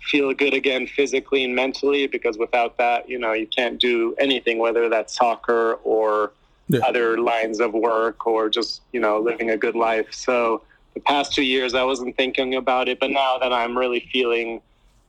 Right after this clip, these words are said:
Speaker 1: uh, back to myself a little bit, um, I had a couple thoughts about it, haven't
Speaker 2: Mm-hmm.
Speaker 1: looked into it enough because, like I said, I just started feeling good. So I'm like,
Speaker 2: Yeah.
Speaker 1: "Oh,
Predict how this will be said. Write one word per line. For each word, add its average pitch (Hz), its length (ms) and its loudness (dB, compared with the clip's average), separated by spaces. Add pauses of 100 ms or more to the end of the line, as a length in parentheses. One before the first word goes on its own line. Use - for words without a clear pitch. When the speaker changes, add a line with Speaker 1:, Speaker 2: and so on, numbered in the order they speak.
Speaker 1:
uh, 120 300 2
back 127 300 0
to - 100 -14
myself 131 540 -2
a 131 40 -4
little 117 260 -2
bit, 120 340 -2 (120)
um, 113 640 -2 (120)
I - 60 0
had 180 160 2
a 156 80 -2
couple 151 320 -2
thoughts 135 320 0
about 135 340 0
it, 135 140 0
haven't 139 320 0
Speaker 2:
Mm-hmm. 139 80 0
Speaker 1:
looked - 240 -2
into 131 300 -2
it 123 80 -2
enough 127 400 -2
because, 123 340 -2
like 120 240 0
I - 40 0
said, 113 180 -2
I 104 120 0 (140)
just 113 320 0
started 120 380 0
feeling 127 360 0
good. 123 220 0
So 127 100 0
I'm 117 80 0
like, 117 220 0
Speaker 2:
Yeah. 151 80 4
Speaker 1:
"Oh, 127 260 0